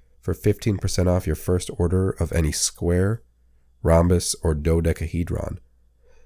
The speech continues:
Amazon dot com slash shapes, the most trusted source in shapes on the market. I love Amazon Shapes. It's definitely my go-to source. I've got hella circles.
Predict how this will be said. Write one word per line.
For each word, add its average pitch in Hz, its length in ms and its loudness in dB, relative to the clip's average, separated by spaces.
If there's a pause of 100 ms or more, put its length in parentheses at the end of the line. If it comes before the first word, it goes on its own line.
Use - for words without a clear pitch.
(280)
Amazon 90 360 6
dot 87 160 4
com 90 200 4
slash 85 220 0
shapes, - 600 -2
the 92 100 0
most 85 260 0
trusted 113 360 0
source - 440 -2 (100)
in 87 100 -2
shapes - 560 -4 (260)
on 98 480 2 (300)
the 82 160 0
market. 80 580 0 (520)
I 80 120 6
love 78 360 2
Amazon 78 440 0
Shapes. - 640 -4 (120)
It's 76 380 -4
definitely 78 680 0
my 71 220 -2
go-to 73 460 -4
source. - 560 -6 (640)
I've 80 180 -2
got 71 360 2 (400)
hella 85 280 2
circles. 73 680 -4